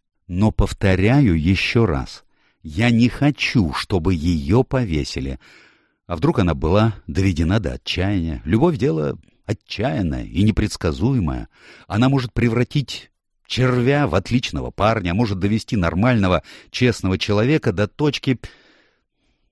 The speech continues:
Предположим, она это сделала. У вас что, нет ни капли сочувствия?» Питер Лорд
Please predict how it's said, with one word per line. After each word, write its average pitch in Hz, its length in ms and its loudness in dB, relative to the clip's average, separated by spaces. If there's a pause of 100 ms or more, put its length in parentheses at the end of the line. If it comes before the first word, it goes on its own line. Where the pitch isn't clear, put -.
(140)
Предположим, 78 720 0
она 101 340 2
это 95 140 -2
сделала. 60 500 -8 (500)
У 139 100 -2
вас 107 220 2
что, - 400 -2 (360)
нет 107 240 0
ни 117 120 4
капли 120 340 2
сочувствия?» 110 680 -4 (720)
Питер 76 320 -6
Лорд 98 380 -4